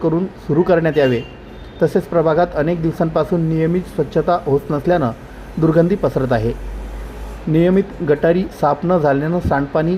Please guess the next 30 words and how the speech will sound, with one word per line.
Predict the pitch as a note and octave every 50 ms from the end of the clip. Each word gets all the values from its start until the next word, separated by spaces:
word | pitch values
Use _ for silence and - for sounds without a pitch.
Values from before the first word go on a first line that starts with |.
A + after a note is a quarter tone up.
| F#3 - -
हे | D3+ D#3+ E3+
नागरी | D3+ D3 C#3 C3 C#3+ F3 F#3
भागात | D#3+ C#3 C3 C#3+ D#3 D#3 -
शिरून | - D#3+ D#3 D3+ C3+ A#2+ - - - - - - - - - - - - - - -
आरोग्याचा | D3+ C#3 D#3+ F3 D#3+ E3+ D#3+ - - F#3
गंभीर | D#3+ C#3+ C#3 C#3+ C#3 E3 F#3
प्रश्न | F#3 - D#3 C3 - F#3+
निर्माण | F#3 E3 D3 C3+ C#3 C3+ C3+ C3
झाला | B2 A#2 A#2+ A2+
आहे. | A2 - - - - - - - -
सध्या | - C3+ B2+ D3+ C#3+
पावसाळ्याचे | C#3 C#3 C3 C3 B2+ - D#3 D#3 D3+ - D#3
दिवस | D3 C#3+ C#3 C#3+ C3 - E3+
असून | E3 - D#3 B2+ B2 - - - - - - -
प्रभागातील | - D#3 D3 D#3 E3+ E3+ E3+ E3 F3 G3 F#3+
नागरिकांच्या | F3+ D#3 C#3+ C#3+ C#3+ D#3+ D#3 E3+ D#3 D#3 C#3 - E3+
जीवितास | E3 D3 C#3+ C#3+ D3 D3+ - E3 D#3+ - D#3
आणि | D3 D3 D#3
वित्तहानी | D3+ C#3+ C3 B2+ - F#3 D#3 C#3 C3+ D3 D#3
होण्याची | D3 C3+ B2+ C3+ C3+ B2+ - F3+
शक्यता | - - A#2+ A#2+ - C#3+ B2+ D#3 D#3+
नाकारता | D#3 C3 B2 A#2+ C3 B2+ C3 C3+ G3 - -
येत | C3 B2+ B2+ -
नाही. | B2+ A#2 A2 A2+ A2+ - - - - - - - - - -
तसेच | D#3+ D3 - G3+ F#3
गेल्या | D#3+ F3 E3 F3+ F#3+ - -
अनेक | D3 D3+ F#3 F#3 -
वर्षांपासून | F3 D3 - F3+ E3 D#3 - D#3+ D3 D#3+ F3 F3+ E3+
मोकाट | D3+ D3 C#3 D#3 E3 D#3
कुत्र्यांबाबत | - - D3+ C3+ E3 D#3+ D#3+ D#3 D#3 D3+ D3+